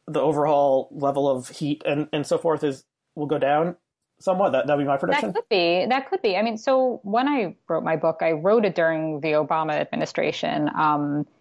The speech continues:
Speaker 2: it appeared just at the start of the Trump administration. So there was, these culture wars were going. However, they were nothing. It,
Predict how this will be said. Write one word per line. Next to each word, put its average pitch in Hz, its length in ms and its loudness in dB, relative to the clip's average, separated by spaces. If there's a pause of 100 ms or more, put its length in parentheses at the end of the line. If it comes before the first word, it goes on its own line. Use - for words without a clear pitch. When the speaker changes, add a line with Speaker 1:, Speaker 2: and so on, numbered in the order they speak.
Speaker 2:
it 165 100 0
appeared 190 600 0
just 165 220 -6
at 160 100 -8
the - 60 -20
start 156 300 0
of 139 100 -4
the 147 80 -6
Trump - 280 -10
administration. 156 600 -4
So 180 240 2
there 202 160 4
was, 226 480 0 (260)
these 214 140 -2
culture 302 320 0
wars 220 240 2
were 185 180 2
going. 175 500 0 (280)
However, 170 720 0 (920)
they 202 160 2
were 180 160 2
nothing. 175 440 -2 (120)
It, 202 180 0